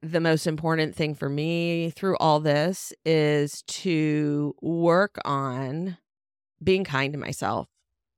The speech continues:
is what it boils down to. Yeah, being kind to myself. I also work on remembering that people, for the most part, are doing the best they can, that they're human too,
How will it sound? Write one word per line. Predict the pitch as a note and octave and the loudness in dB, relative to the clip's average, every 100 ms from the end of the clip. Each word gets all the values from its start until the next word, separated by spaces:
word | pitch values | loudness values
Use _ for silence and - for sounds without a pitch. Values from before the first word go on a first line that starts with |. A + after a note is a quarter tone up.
| _ | _
is | C#3 | -6
what | C3+ B2 | -2 -2
it | |
boils | - F2 A2 | -2 -4 -4
down | - F2 - | -6 -8 -8
to. | - - | -8 -6
Yeah, | D3+ C#3+ B2 C3+ - | -4 -2 -2 -4 -2
being | D#3+ C#3+ | 0 0
kind | D3 C3+ | 0 -2
to | B2+ | -2
myself. | C3+ C#3+ F#2+ G2+ - _ _ _ _ _ _ _ _ _ _ _ _ _ A3+ | -6 -6 -6 -6 -10 _ _ _ _ _ _ _ _ _ _ _ _ _ 0
I | A#3+ | 4
also | B3 C4+ D4 C#4+ C#4 C4 B3+ A3 - _ _ _ _ - | 4 0 0 2 2 0 0 -2 -6 _ _ _ _ -6
work | F#3+ F#3+ G3 - | 2 4 4 2
on | E3 E3 D#3+ E3 F3 F#3 _ _ - | 2 4 2 0 -4 -8 _ _ -8
remembering | F3 F3+ F3+ F#3 F#3+ F#3+ | -4 -2 0 0 0 0
that | F3+ - _ _ _ | -4 -6 _ _ _
people, | - G3+ - C#3+ C3 C3 G3+ - _ | -14 -12 -4 -2 0 -2 -6 -12 _
for | - | -4
the | F3+ | -2
most | E3 C#3+ C#3+ | 2 0 0
part, | - A#2+ F#2 - _ _ _ _ | -2 -2 -2 -8 _ _ _ _
are | F3+ F3+ | 0 2
doing | D#3+ D3 | 2 0
the | A#2+ | -2
best | E2 - - | -6 -8 -8
they | - | -10
can, | - - A#1 - C#3+ - | -10 -12 -12 -14 -16 -6
that | D3 | -4
they're | - D3+ | 0 0
human | D3 E3+ E3 D#3+ | 0 -2 -2 -4
too, | - C3+ A#2 G#2 C3+ | -2 -2 -2 -2 -4